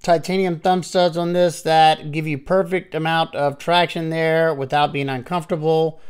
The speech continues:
And it flicks out just nice. It's riding on, I think, brass bushings. And I, I have to say, uh, I noticed it quickly with this one. It breaks in so nicely and they get ridiculously smooth. I mean, this one is very, very smooth.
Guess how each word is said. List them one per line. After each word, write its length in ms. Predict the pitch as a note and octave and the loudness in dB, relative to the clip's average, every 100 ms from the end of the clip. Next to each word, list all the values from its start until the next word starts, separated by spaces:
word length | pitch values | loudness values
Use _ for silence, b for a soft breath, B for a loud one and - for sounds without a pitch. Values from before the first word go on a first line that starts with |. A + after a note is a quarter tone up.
| B B B B - | B B B B -6
And 540 | D3+ D3+ D3+ D3+ D3 | -4 -2 0 -2 -4
it 140 | C3 | -8
flicks 340 | - D#3 D3 - | -4 -4 -4 0
out 300 | D3+ C#3 C3+ C3+ B2+ | 0 0 -4 -10 -8
just 380 | B2 E3 D#3 | -4 -2 -2
nice. 500 | D3 D3 D3+ D#3 D3+ b b b | -4 0 0 -2 -6 b b b
It's 160 | - - | -12 0
riding 440 | D#3 F#3 F#3+ F#3 | 4 6 4 0
on, 540 | D#3+ E3 E3 D#3+ D#3+ D#3 | -2 0 2 2 0 0
I 60 | |
think, 240 | C#3 E3+ C3 | -2 -4 -2
brass 480 | C#3 D#3 F3 E3+ | 2 2 2 -2
bushings. 680 | - F3+ F3 F#3 F#3 F#3 - b b b b - | -2 -2 -2 -4 -4 -4 -8 b b b b -4
And 400 | D#3 D#3+ D#3+ D3+ | -2 0 0 2
I, 160 | D3+ - | 0 2
I 60 | |
have 220 | D3 E3 - | 0 0 0
to 60 | |
say, 640 | - E3 D#3 D3+ D3+ C#3+ b b b - | -6 0 2 2 0 -4 b b b -6
uh, 460 | C#3+ C3 C3 B2+ - | -2 0 0 -4 -6
I 120 | B2+ | -4
noticed 400 | C#3+ E3+ E3+ - | -2 0 0 -2
it 300 | E3+ E3 - - _ - - - | -2 -2 -8 -20 _ -20 -20 -20
quickly 420 | - G#3 G3+ F#3+ F3+ | -2 0 2 2 2
with 140 | F3 | 2
this 220 | F#3 F3+ | -2 -2
one. 260 | F3+ F#3 F#3 | -2 -2 -2
It 200 | F3+ D#3+ | -4 0
breaks 320 | F3 F3+ D#3 | 2 2 2
in 220 | F3+ D#3 C#3+ | -2 -2 -4
so 340 | - D#3+ D#3+ | -2 0 0
nicely 560 | D3+ D3+ D#3 D#3 D#3+ D3+ | 2 0 0 -2 -2 0
and 140 | C#3+ | -2
they 100 | D3 | -4
get 400 | C#3+ D3+ C#3+ - | -2 -2 -2 -6
ridiculously 840 | B2 B2 A2+ C3+ C3+ A#2 G#2+ A2 | -8 -8 -4 -4 -4 -8 -14 -14
smooth. 360 | G#2 A#2 G#2+ A2 | -14 -14 -12 -8
I 40 | |
mean, 120 | C#3 | -4
this 200 | C#3+ D#3+ | -2 -4
one 240 | E3 D#3+ D3+ | -4 -4 -4
is 200 | B2+ A#2 | -6 -8
very, 500 | B2 D3 D3 C3 A#2+ | -4 -2 0 -2 -6
very 380 | A#2 C3+ C3+ B2+ | -6 -6 -4 -8
smooth. 580 | - B2+ B2+ B2+ B2 | -8 -8 -6 -8 -10